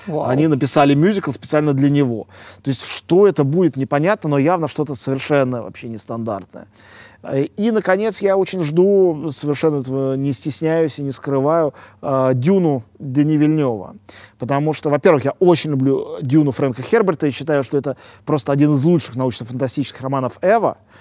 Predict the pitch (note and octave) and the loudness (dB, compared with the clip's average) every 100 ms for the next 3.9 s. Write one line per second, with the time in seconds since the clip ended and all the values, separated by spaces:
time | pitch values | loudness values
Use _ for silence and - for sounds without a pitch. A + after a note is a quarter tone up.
0 | - - - _ B2 A#2+ - C#3+ C#3 A#2 | -20 -20 -20 _ -6 -2 -2 -2 -4 -4
1 | A#2+ D3 G#3+ E3 D3+ C3 B2+ A#2+ C3+ B2+ | 0 2 4 2 0 0 -2 -4 -4 -6
2 | - A#2+ A2 A2+ C#3+ C#3 C#3 C#3 - C3 | -6 -6 -6 -6 -4 -2 -2 -4 -6 -4
3 | C#3 C#3 F3 E3+ C3 E3 E3+ C#3 C3 | -2 0 0 0 2 2 2 -2 -4